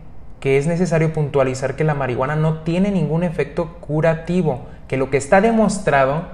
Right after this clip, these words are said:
inclusive porque hay cuatro fármacos en el mundo, es que tiene que ver con la analgesia que genera el T H C.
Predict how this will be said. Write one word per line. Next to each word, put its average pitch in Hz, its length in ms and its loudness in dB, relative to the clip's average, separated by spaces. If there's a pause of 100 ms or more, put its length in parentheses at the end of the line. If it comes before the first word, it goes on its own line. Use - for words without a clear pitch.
(320)
inclusive 135 680 0
porque 131 220 -4
hay 131 60 -2
cuatro 143 260 0
fármacos 156 480 -2
en 131 100 -6
el 123 80 -4
mundo, 131 200 -4
es 160 100 -2
que 170 100 -2
tiene 160 300 -2
que 151 120 -4
ver 135 220 -4
con 160 200 -2
la 135 80 -2
analgesia 127 1000 -2 (500)
que 135 120 -2
genera 135 320 -4
el 151 140 -4
T 131 100 0
H 127 260 -4
C. 156 460 -4